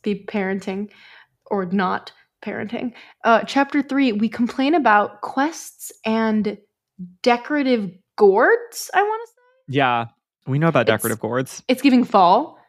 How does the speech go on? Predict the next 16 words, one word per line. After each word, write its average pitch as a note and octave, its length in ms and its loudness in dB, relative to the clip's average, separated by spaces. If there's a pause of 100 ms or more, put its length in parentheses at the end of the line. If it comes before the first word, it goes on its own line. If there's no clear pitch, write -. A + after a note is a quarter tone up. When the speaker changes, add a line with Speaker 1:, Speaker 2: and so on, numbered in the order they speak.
(180)
Speaker 1:
It's C4 160 -4
giving, G#3+ 640 0 (420)
it's A#3 140 -6
giving A3 220 2
October, G3+ 580 -4 (260)
right? G#3+ 340 0 (640)
Speaker 2:
Yeah. C3+ 380 -2 (840)
Speaker 1:
Love G3+ 220 0
it. C4+ 220 2 (640)
Um, A3 400 0 (420)
chapter B3 260 -2
four, F3 380 0
I G3 60 -6
take A#3 480 0
a G3 40 0
himbo F#3 720 -4